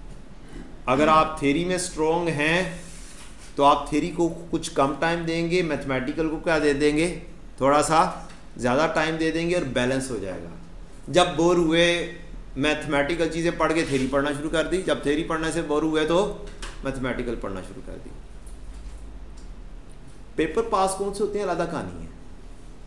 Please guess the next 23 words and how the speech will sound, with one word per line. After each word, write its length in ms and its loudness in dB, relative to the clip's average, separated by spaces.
ठीक, 200 -6
लेकिन 280 2
पढ़ाई 420 2
के 120 -2
अंदर 180 0
ये 180 -2
काम 280 0
नहीं 120 0
करने 300 -6
चाहिए। 220 -14
अब 80 4
आप 220 8
क्या 100 8
हो 120 8
गए 140 2
हैं, 140 -6
फंस 240 -2
गए 140 0
हैं। 160 -8
क्या 100 4
हो 80 6
गए 120 0
हैं? 320 -6